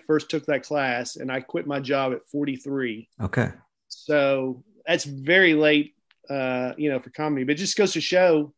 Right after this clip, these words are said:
Speaker 1: it doesn't matter really what, what age you are.
Speaker 2: Yeah.
Speaker 1: Um, you can still do it.
Speaker 2: That's fantastic, man. Like, well, c-, let us know, man. Uh,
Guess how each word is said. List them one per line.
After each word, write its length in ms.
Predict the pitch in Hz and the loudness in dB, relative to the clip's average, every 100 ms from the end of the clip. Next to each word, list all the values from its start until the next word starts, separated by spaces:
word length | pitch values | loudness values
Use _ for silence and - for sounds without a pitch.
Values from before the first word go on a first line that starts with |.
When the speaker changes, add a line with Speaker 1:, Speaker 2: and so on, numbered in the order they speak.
| _ _ _ _ _ _ _ | _ _ _ _ _ _ _
Speaker 1:
it 40 | |
doesn't 200 | 151 175 | -2 0
matter 240 | 151 165 185 | 0 2 2
really 220 | 143 135 | 2 2
what, 200 | 131 - - | -2 -6 -8
what 180 | 143 135 | -6 -2
age 200 | 135 131 | -2 -2
you 140 | 120 | -4
are. 340 | 117 120 127 - _ _ - | -2 -4 -4 -8 _ _ -4
Speaker 2:
Yeah. 180 | 117 85 - _ _ _ _ | -2 -2 -6 _ _ _ _
Speaker 1:
Um, 640 | 123 120 120 117 113 117 - _ _ - | -10 -8 -8 -8 -10 -12 -16 _ _ -16
you 60 | |
can 40 | 147 | -12
still 200 | - 156 | -4 -2
do 200 | 147 170 | 0 -2
it. 160 | - _ _ _ _ _ | -4 _ _ _ _ _
Speaker 2:
That's 220 | 135 131 - | -8 -6 -4
fantastic, 560 | 123 120 135 131 139 | -2 0 0 -2 -6
man. 260 | 139 - 160 - | -12 -12 -10 2
Like, 220 | 151 147 | 4 6
well, 280 | 196 - - | 6 6 -2
c-, 60 | - - | -12 -2
let 160 | 180 208 | 4 6
us 120 | 196 | 6
know, 160 | 165 160 | 6 6
man. 340 | 120 107 123 | 6 4 2
Uh, 280 | 107 107 90 | 2 2 2